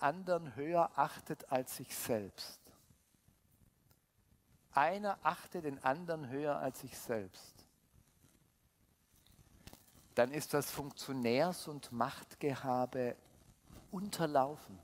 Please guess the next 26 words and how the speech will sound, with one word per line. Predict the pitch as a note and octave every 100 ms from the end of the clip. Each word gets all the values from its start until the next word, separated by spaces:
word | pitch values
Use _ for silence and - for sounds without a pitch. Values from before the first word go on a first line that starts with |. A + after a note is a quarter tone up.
| -
wird | C3 C#3+ - - -
unterspült | F#3+ A#3 - D#3+ - - D#3 C3+ G2 - - - -
durch | - -
eine | C3+ C3
solche | A#2 B2+ B2+ -
Kultur. | - A#2 - B2 A#2 F2+ - - - - - _ - - - - - - - - - - - - -
Dann | D3+ D3 C#3+ C#3+ - - - - - - - - - - - - - - - - - _ _ -
hat | A2+ C#3+ - - -
jede | C#3+ G#3 A3
Form | - - E3+ F3 F3+
von | - D#3 C#3 C#3 C#3+
Missbrauch | F#3+ - - - A2+ F2+ F2 - -
übrigens, | B2 G#2 G2 F#2+ F#2 - - - - - -
ich | C#3+
habe | C3+
jetzt |
hier | -
mal | B2+ A#2+
Machtmissbrauch | B2 C#3+ - E3 D3 - C3 B2+
hingeschrieben, | C3+ C3 B2 - A2+ A2 G#2+
man | A2
könnte | - D#3+ C#3
das | A#2 A#2+
Macht | C3 - -
auch | - B2
einklammern, | C3+ B2+ C#3 - A#2 A2 G2+